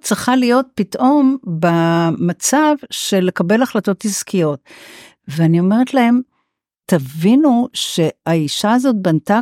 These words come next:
כל החיים יחסים עם הילדים שלה, שמבוססים על יחסי אימהות, ופתאום היא צריכה להיות שותפה עסקית, וימשכו אותה לכל הכיוונים,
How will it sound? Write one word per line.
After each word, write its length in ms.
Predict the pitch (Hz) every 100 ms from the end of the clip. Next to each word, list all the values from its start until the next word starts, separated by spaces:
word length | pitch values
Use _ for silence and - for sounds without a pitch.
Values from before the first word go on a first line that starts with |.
| -
כל 260 | - 214
החיים 500 | 254 - 185 160 170
יחסים 500 | 175 - 160 - 262
עם 80 | 311
הילדים 440 | 262 202 151 165
שלה, 360 | 160 165 156 170
שמבוססים 840 | 180 - 208 185 185 190 - 262 285
על 120 | 277
יחסי 360 | 208 - - 226
אימהות, 640 | 233 240 233 294 262 - - - _ _
ופתאום 520 | 180 - 208 - 262 311
היא 100 | 311
צריכה 240 | - 262
להיות 200 | 277 285
שותפה 440 | - 262 233 -
עסקית, 500 | 285 294 - 359 330
וימשכו 480 | 226 208 - 202 269
אותה 200 | 277 269
לכל 320 | 233 196 233
הכיוונים, 640 | 240 233 226 190 196 185 190